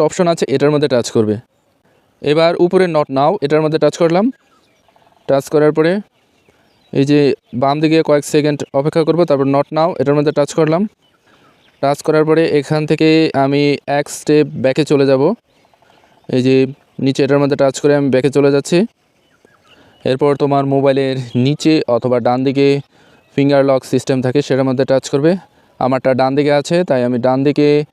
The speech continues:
আঙুলটি টাচ করলাম। টাচ করার পরে এই যে দেখো এখানে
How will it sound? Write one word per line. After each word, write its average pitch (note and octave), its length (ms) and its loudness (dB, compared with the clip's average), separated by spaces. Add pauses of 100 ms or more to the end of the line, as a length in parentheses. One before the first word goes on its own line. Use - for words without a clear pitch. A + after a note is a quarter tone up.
(400)
আঙুলটি B2+ 360 0
টাচ C3 160 0 (100)
করলাম। C#3 240 0 (760)
টাচ B2+ 180 0 (120)
করার C#3 240 2
পরে C#3 160 2 (200)
এই C3+ 140 2
যে C3 140 2
দেখো D3 200 0 (880)
এখানে D#3 260 0